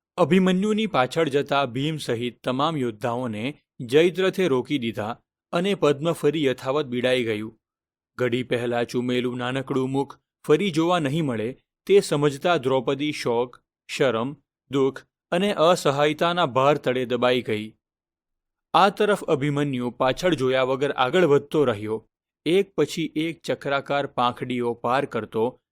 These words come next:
તે પદ્મ મધ્યે આવી પહોંચ્યો. તેનો પ્રતાપ વધતો ચાલ્યો.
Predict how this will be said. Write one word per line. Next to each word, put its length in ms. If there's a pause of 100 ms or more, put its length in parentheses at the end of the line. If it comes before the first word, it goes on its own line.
(160)
તે 120
પદ્મ 420
મધ્યે 340
આવી 340
પહોંચ્યો. 600 (580)
તેનો 280
પ્રતાપ 480
વધતો 380
ચાલ્યો. 540